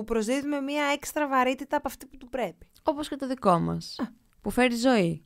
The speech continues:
Speaker 1: Ακριβώς.
Speaker 2: Που και το δικό μας το μόριο
Speaker 1: Το εδίο.
Speaker 2: χρήζει άπειρης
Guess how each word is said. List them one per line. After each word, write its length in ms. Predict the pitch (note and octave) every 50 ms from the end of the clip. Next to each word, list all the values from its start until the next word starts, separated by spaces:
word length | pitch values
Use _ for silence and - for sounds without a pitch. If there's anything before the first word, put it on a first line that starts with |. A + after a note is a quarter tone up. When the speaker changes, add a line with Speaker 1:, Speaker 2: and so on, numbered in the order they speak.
| - -
Speaker 1:
Ακριβώς. 600 | - E4+ - F#4+ F4 C4+ G3+ F3+ E3+ - - - _ _ _ _
Speaker 2:
Που 120 | - G#3+
και 120 | G3+ - G#3
το 140 | - F#3+ F3+
δικό 320 | F3+ E3+ - - - D#4+ F#4+ A#4 F#4+ A#3+
μας 500 | F#3+ F3 E3+ E3+ F3 - - - - - _ _
το 140 | - F#3+ F3+ E3+ E3+ E3 E3 E3 E3 E3 E3 E3 E3 E3 E3 E3 E3 E3 - E3+
μόριο 720 | E3 D#3+ E3 E3+ E3+ E3 E3 D#3+ D#3+ D#3 D#3 D3+ D3 D3 D#3+ _ _ _ _ -
Speaker 1:
Το 100 | - G#3+
εδίο. 480 | G#3 G3 F#3+ F#3+ F#3 E3+ E3 E3 D#3+ E3 _ -
Speaker 2:
χρήζει 840 | - - - F#3 F#3 F#3 F#3 F3+ F3 D#3 D#3 D#3 E3 D#3+ E3 E3+ E3 _ _ -
άπειρης 960 | - A#3+ B3+ B3+ B3 B3+ - F#3+ E3 D#3 D#3+ D#3 D#3 D#3 - - - -